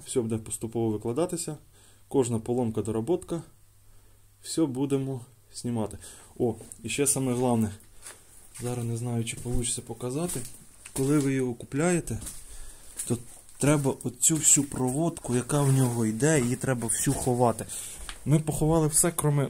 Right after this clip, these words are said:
ось того, якщо видно, ось дойде. Бачите, це воно торчить. Во. Ну, ми поки його не забираємо, ми його заберемо десь ближче до осені, коли будемо їздити вже по лісах,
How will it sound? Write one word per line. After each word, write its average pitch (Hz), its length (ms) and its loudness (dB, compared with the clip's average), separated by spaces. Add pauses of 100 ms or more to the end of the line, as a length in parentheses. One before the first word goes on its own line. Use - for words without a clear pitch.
ось 135 180 0
того, 147 380 6 (420)
якщо 135 280 -2
видно, 147 300 0
ось 117 120 -10
дойде. 123 320 0 (2000)
Бачите, 139 360 2
це - 120 -2
воно 127 140 2
торчить. 139 320 -4 (800)
Во. 107 160 -6 (1800)
Ну, 147 140 0
ми 156 140 2
поки 151 240 -4
його 147 140 2
не 143 80 4
забираємо, 147 540 0 (160)
ми 131 120 -2
його 135 120 0
заберемо 135 380 0
десь 123 120 -2
ближче 135 300 0
до 139 80 -2
осені, 143 260 -2
коли 123 160 -2
будемо 131 260 2
їздити 123 320 2
вже 117 140 -2
по 127 180 -2
лісах, 135 420 -2